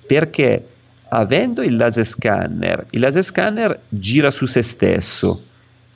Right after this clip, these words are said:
Eh, quindi dicevamo prima che uno dei dati che va a raccogliere il singolo raggio che colpisce la superficie è dove va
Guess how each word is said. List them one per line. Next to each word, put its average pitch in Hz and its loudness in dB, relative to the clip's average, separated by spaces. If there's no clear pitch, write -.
Eh, 117 4
quindi 156 2
dicevamo 139 2
prima 107 2
che 123 0
uno 233 2
dei 104 2
dati 98 -2
che - 0
va 110 2
a - 2
raccogliere 95 0
il 98 -4
singolo 127 2
raggio 95 0
che 95 -6
colpisce 107 0
la 95 2
superficie 123 0
è 101 0
dove 294 0
va 107 0